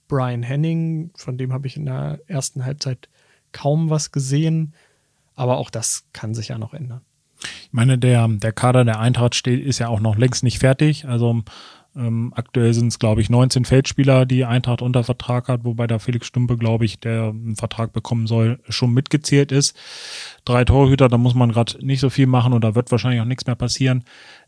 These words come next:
Speaker 2: Ähm, aber trotzdem, äh, sind natürlich noch ein paar Positionen offen und gerade die Außenposi-,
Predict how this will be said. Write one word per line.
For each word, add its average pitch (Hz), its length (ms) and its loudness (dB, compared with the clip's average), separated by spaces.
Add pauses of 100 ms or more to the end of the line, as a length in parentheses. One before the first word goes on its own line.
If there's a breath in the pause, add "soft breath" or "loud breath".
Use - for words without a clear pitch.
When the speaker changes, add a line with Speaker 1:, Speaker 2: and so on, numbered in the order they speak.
Speaker 2:
Ähm, 113 420 -4
aber 110 320 -2
trotzdem, 131 800 2
äh, 123 160 -4 (300)
sind 143 180 6
natürlich 135 300 4
noch 131 100 4
ein 123 60 2
paar 127 180 2
Positionen 123 580 2
offen 147 480 0
und 120 420 -6 (120)
gerade 123 400 -2
die 123 200 -2
Außenposi-, 127 680 0